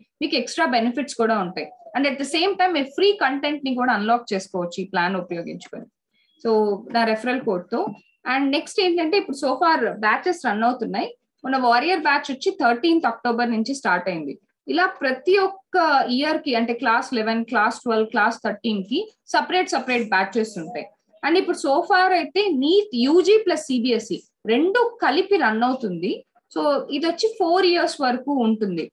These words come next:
కం-, uh, complete గా మీకు Class nine లోనో class ten లోనో మీరు join అయిపోతే ఫోర్ ఇయర్స్ వరకు మీకు ఫ్రీ సబ్స్క్రిప్షన్ అన్నమాట. మీరు ఒక్కసారి కానీ, ఆ, పేమెంట్ చేస్తే చాలు దీనికి.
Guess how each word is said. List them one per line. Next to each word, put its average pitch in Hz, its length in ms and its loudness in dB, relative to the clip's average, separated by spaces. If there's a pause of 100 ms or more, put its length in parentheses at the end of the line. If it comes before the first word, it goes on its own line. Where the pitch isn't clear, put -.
(100)
కం-, 190 360 -4
uh, 202 60 0
complete 240 680 -2 (580)
గా 202 80 2
మీకు 202 440 -2 (200)
Class 285 420 2
nine 269 340 2
లోనో 285 240 0
class 262 360 0
ten 226 160 0
లోనో 254 180 0
మీరు 262 160 0
join 208 300 0
అయిపోతే 226 520 -4 (300)
ఫోర్ 330 280 2
ఇయర్స్ 370 300 2
వరకు 320 260 0
మీకు 330 240 -2
ఫ్రీ 311 220 -2
సబ్స్క్రిప్షన్ 208 640 -4
అన్నమాట. 156 280 -8 (420)
మీరు 320 180 0
ఒక్కసారి 294 580 0
కానీ, 349 520 -2 (100)
ఆ, 226 100 2
పేమెంట్ 285 540 0
చేస్తే 254 240 -2 (120)
చాలు 190 200 0
దీనికి. 180 360 -4